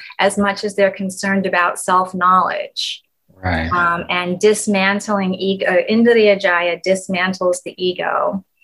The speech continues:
Speaker 1: Uh, Bhuta Jaya moves, brings your chitta into the body, into all the elements of the body.
Speaker 2: Yeah.
Speaker 1: So, and then moving from there into the Indriya Jaya, where you begin to dismantle the ego in a movement towards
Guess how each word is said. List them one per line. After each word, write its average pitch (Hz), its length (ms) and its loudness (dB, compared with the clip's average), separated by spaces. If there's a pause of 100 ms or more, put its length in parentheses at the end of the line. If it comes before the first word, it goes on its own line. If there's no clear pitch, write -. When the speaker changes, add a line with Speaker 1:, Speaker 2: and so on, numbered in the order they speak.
(280)
Speaker 1:
Uh, 170 120 0
Bhuta 220 380 0
Jaya 180 400 0
moves, 180 480 -2
brings 202 480 2
your 175 140 2
chitta 170 720 -2 (320)
into 202 440 2
the 196 100 2
body, 175 440 2
into 190 320 -4
all 185 180 2
the 180 120 -2
elements 170 500 -4
of 165 160 -6
the 165 60 -8
body. 165 600 -2 (320)
Speaker 2:
Yeah. - 300 -14
Speaker 1:
So, 185 240 2
and 175 240 -2
then 180 220 -2
moving 185 360 0
from 175 300 -2
there 180 400 2
into 185 420 -2
the 180 140 -4
Indriya 214 460 2
Jaya, 175 400 0
where 170 440 0 (220)
you 185 140 -4
begin 180 340 -2
to 175 280 -8
dismantle 170 1000 -2
the 170 100 -8
ego 180 680 2
in 175 120 -6
a 175 80 -6
movement 208 680 2
towards 170 880 0